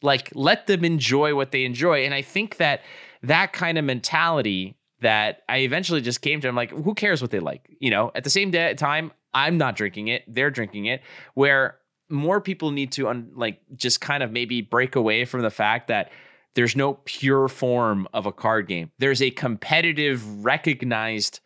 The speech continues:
way to declare a champion, which is competitive c-, or classic constructed. But at the same time, somebody who just plays the game for what you'll enjoy it for, which is,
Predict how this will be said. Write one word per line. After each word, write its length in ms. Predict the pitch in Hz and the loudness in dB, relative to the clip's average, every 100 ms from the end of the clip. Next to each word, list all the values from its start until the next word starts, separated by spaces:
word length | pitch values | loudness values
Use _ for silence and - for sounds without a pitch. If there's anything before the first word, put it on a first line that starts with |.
| _ _ _ _ _ - | _ _ _ _ _ -18
way 480 | 117 113 135 143 135 | -8 2 4 4 0
to 240 | - 127 | -2 -2
declare 580 | 117 110 - 131 127 123 | 0 -4 0 2 2 2
a 60 | 107 | 0
champion, 720 | - 147 185 127 95 104 135 _ | 0 0 0 -2 -2 -2 -8 _
which 220 | - 117 120 | -2 0 0
is 380 | 110 - - - _ | 0 -2 -4 -10 _
competitive 480 | 131 120 127 117 110 | -2 2 0 0 -6
c-, 80 | - | -4
or 240 | 107 104 - - - | 0 -2 -4 -18 -8
classic 320 | - 131 - - | -2 -2 -2 -8
constructed. 580 | 95 - 110 - 98 - - - - _ | -6 -2 -2 -2 -4 -6 -20 -20 -20 _
But 100 | 156 | 2
at 100 | 160 | 2
the 60 | 156 | 0
same 220 | - 226 | 0 0
time, 460 | - 202 170 147 135 _ | 0 0 2 0 -6 _
somebody 320 | - 185 190 180 | -4 0 0 0
who 160 | 165 | -2
just 360 | 127 - 147 - | -2 -2 -2 -2
plays 220 | 143 135 | -2 -2
the 80 | 120 | -4
game 340 | 120 123 123 120 _ _ | -4 -4 -6 -10 _ _
for 380 | _ - 123 117 | _ 0 2 2
what 220 | 117 120 | 0 -2
you'll 280 | 135 208 240 | 0 0 2
enjoy 320 | 123 110 104 | 0 0 -2
it 160 | 98 - | -2 -4
for, 200 | 113 104 | -4 -2
which 180 | 110 - | -2 -2
is, 240 | 95 - | -2 -4